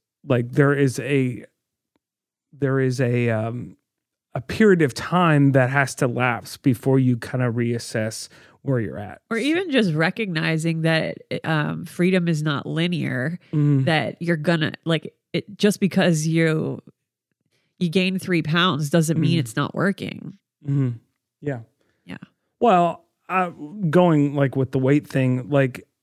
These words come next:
Speaker 1: if I do get, if I do get on the scale, but when I do get on the scale, like, recognize that there's an average. Like, if
Speaker 2: Yeah.
Speaker 1: I got on the scale every day and I lost some or I gained some,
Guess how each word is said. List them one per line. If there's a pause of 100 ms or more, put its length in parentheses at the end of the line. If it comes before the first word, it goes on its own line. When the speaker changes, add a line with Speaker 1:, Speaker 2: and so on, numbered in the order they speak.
(140)
Speaker 1:
if
I
do
get, (260)
if
I
do
get
on
the
scale,
but
when
I
do
get
on
the
scale, (400)
like, (300)
recognize
that
there's
an
average.
Like,
if
Speaker 2:
Yeah.
Speaker 1:
I
got
on
the
scale
every
day
and (160)
I
lost
some
or
I
gained
some,